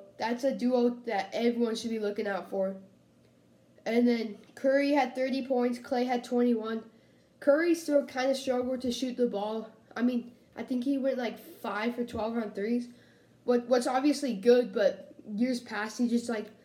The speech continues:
has been such a bigger threat on the three-point than he has been this year.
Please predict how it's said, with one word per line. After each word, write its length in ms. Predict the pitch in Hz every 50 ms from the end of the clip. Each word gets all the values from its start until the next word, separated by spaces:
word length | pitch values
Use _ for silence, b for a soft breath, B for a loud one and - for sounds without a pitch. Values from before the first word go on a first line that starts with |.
| B B B B B
has 180 | - 247 240 240
been 160 | 240 254 233
such 320 | - - 254 240 240 -
a 60 | 247
bigger 420 | 208 190 - 196 196 240 233 247 240
threat 520 | 240 - - 190 190 202 233 240 233 - 190
on 160 | 208 220 233
the 160 | 214 - - - -
three-point 560 | - 208 220 233 240 240 277 285 294 285 - - - b b b b b b b b
than 140 | 247 247 233
he 80 | 240
has 140 | 214 226 240
been 180 | 233 240 233 -
this 240 | 208 233 240 -
year. 200 | 254 247 247 240